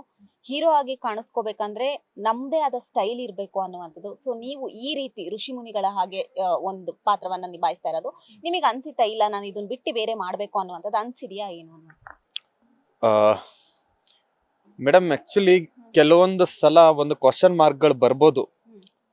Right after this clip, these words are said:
Speaker 2: ಆದ್ರೆ ನನ್ನ ಪಾತ್ರ, ನಾನ್ ಏನ್ ಮಾಡ್ತಾ ಇದ್ದೀನಿ, ಜಮದಗ್ನಿ ಅನ್ನುವ ಪಾತ್ರ
Speaker 1: ಹ್ಮ್.
Speaker 2: ತುಂಬಾ ಜನರಿಗೆ ಇಷ್ಟ ಆಗಿದೆ.
Speaker 1: ಹ್ಮ್.
Speaker 2: ನನ್ನ ಪಾತ್ರ ಇದನ್ನ ಮಾಡಿದ್ಮೇಲೆ
Speaker 1: ಹ್ಮ್.
Speaker 2: ಎಷ್ಟೋ ಜನರಿಗೆ ಇನ್ನೊಂದು ಮನ್ಸಲ್ಲಿ ಮೂಡಿರೋದೇನಂದ್ರೆ,
Speaker 1: ಹ್ಮ್.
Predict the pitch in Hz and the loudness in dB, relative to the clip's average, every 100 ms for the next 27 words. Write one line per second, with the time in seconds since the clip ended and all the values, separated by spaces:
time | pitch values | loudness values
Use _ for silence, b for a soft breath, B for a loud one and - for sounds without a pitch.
0 | - 113 117 110 120 151 _ _ _ _ | 2 4 4 2 0 -2 _ _ _ _
1 | _ - 120 160 180 151 143 143 131 117 | _ -2 0 4 6 6 6 6 4 2
2 | 117 143 110 110 - 120 110 110 104 110 | 2 0 0 0 2 0 -2 -8 -4 -2
3 | 127 139 139 131 117 110 - 113 - 104 | 0 0 0 -2 -4 -4 2 2 2 0
4 | 110 _ 107 101 _ _ _ _ _ - | 0 _ _ _ _ _ _ _ _ -16
5 | 131 175 175 196 202 190 165 139 - 139 | -12 -4 4 6 6 4 2 0 -2 0
6 | 127 117 107 _ 240 226 196 _ _ _ | 0 0 -6 _ _ -20 -20 _ _ _
7 | 127 147 - 143 180 196 170 156 147 131 | -4 -2 4 6 6 4 4 4 4 6
8 | 185 180 165 117 110 139 - - - - | 6 4 2 0 0 -2 -6 -18 -20 -6
9 | 135 - - 240 208 208 196 196 202 196 | -4 0 6 6 6 4 4 2 4 4
10 | 156 185 214 208 196 - - 151 165 - | 2 0 0 2 2 0 -2 2 2 2
11 | 170 160 196 190 185 160 151 131 113 131 | 2 4 6 6 6 4 2 0 0 -2